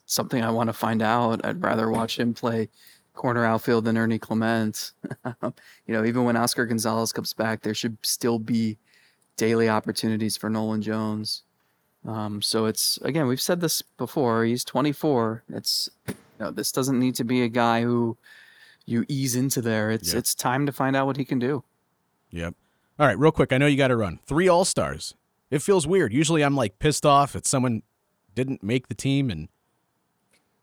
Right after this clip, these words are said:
Speaker 2: no, all three that we said should make the team made the team. How about that?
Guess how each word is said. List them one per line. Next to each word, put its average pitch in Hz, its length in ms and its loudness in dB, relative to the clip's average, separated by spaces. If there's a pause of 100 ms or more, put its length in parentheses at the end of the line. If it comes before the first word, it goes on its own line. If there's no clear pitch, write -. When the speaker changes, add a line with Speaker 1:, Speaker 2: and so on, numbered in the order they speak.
(300)
Speaker 2:
no, 151 280 2 (440)
all 160 160 6
three 175 200 2
that 190 80 6
we 180 120 4
said 196 240 4
should 185 200 4
make 185 160 2
the 170 80 0
team 202 220 2
made 180 180 4
the 196 80 0
team. 262 300 2
How 170 80 -2
about 196 220 0
that? 240 280 2